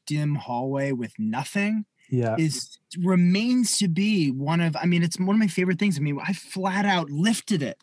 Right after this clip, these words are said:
Speaker 1: you know, I'm m-,
Speaker 2: Yeah.
Speaker 1: making Brendan, making you film the corner of a ceiling however many times, or
Speaker 2: Oh, I
Speaker 1: just
Speaker 2: love that, yeah.
Speaker 1: stairwell.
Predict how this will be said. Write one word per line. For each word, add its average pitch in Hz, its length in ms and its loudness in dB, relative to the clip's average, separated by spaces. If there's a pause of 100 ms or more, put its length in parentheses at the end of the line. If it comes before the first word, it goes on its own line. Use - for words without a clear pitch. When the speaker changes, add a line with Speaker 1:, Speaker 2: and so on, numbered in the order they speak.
Speaker 1:
you 139 120 -4
know, 135 100 -2
I'm 131 200 -6 (120)
m-, 151 180 -10
Speaker 2:
Yeah. 143 220 4
Speaker 1:
making 170 320 2 (100)
Brendan, 175 320 2
making 160 300 0
you 160 100 2
film 214 500 2
the 180 80 2
corner 185 480 0
of 147 100 0
a 131 60 -4
ceiling 160 720 0 (420)
however 202 480 2
many 170 240 2
times, 156 500 0
or 160 160 4
Speaker 2:
Oh, 147 60 4
I 143 40 4
Speaker 1:
just 175 260 2
Speaker 2:
love 123 160 2
that, 120 80 0
yeah. 151 260 2
Speaker 1:
stairwell. 202 440 0